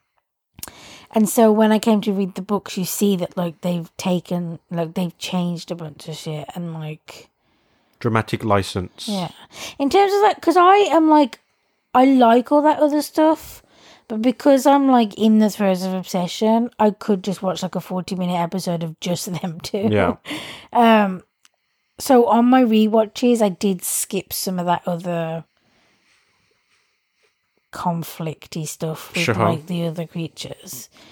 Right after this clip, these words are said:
Speaker 1: But, uh, obviously reading the book, you don't have that stuff. Every now and then, for a couple of chapters, so it didn't happen very much, maybe two or three times,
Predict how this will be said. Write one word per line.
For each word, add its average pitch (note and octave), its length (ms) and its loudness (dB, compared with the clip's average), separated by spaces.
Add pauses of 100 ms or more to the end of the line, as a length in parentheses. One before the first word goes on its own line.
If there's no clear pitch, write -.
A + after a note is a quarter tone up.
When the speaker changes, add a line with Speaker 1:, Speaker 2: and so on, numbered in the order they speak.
(420)
Speaker 1:
But, - 280 -2
uh, G#3+ 160 4
obviously A3 380 2
reading F#3 320 0
the F3+ 80 -2
book, A3 320 -6
you F#3 60 -4
don't F#3 220 -4
have G3 580 0
that E3 240 -10
stuff. - 720 -16 (580)
Every C4 260 2
now F#4+ 280 4
and E4+ 80 4
then, G#3+ 440 0 (420)
for - 180 0
a A3+ 60 4
couple A#3+ 400 0
of A#3 120 0
chapters, - 920 -2 (580)
so A3 220 2
it G#3 100 2
didn't G3+ 260 0
happen F#3 220 -2
very F3 220 -2
much, E3+ 500 -8
maybe E3+ 260 -4
two F3 200 -8
or E3+ 80 -6
three E3+ 220 -10
times, E3 640 -12